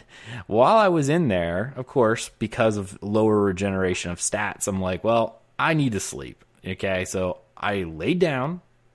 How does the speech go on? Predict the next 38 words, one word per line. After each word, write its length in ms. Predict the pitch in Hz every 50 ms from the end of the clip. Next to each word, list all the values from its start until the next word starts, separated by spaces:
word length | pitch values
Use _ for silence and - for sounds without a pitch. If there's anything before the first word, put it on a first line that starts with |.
| _ _ _ _
I 60 | - -
went 200 | - - 101 -
to 60 | -
sleep, 400 | - - 160 131 123 127 - - - _ _ - - _ _ _
and 140 | - 139 156
of 100 | 151 131
course 240 | - 127 123 117 -
I 60 | 113
got 200 | 107 107 104 92
interrupted 600 | 95 90 85 78 71 67 - - _ - - - - - 123
because 520 | 110 113 117 - - - - 120 123 117
I 140 | 123 120 120
have 420 | 110 107 101 98 98 98 95 90 85
the 420 | 90 92 92 92 90 87 87 90 - _ _ _ _ _ _
collector's 540 | - 107 117 131 147 - - 123 107 92 90
edition 580 | 90 80 85 85 87 - - 92 90 95 95 -
of 240 | - 87 87 82
it. 240 | 85 95 104 - _ _ _ _ _ _ _ _ _ _ -
It 240 | 113 113 - - 113
includes 760 | 113 107 - - 104 107 101 98 95 92 92 90 87 -
Tribunal 640 | - - 104 101 98 87 80 82 87 90 87 87 87
and 80 | 87
all 140 | 85 82 87
that. 140 | 87 90 -
So, 140 | - - 113
of 60 | 107
course, 240 | - 156 143 143 -
the 80 | 123
Dark 320 | 110 120 120 117 104 90 -
Brotherhood 420 | 113 113 117 107 95 87 95 87
were 140 | 87 87 87
there, 200 | 87 90 - -
and 140 | 98 98 107
they 80 | 113
just 180 | 104 92 85 73
wrecked 300 | 73 78 73 69 - -
my 140 | 71 65 65
face. 500 | - - 69 69 67 - - - -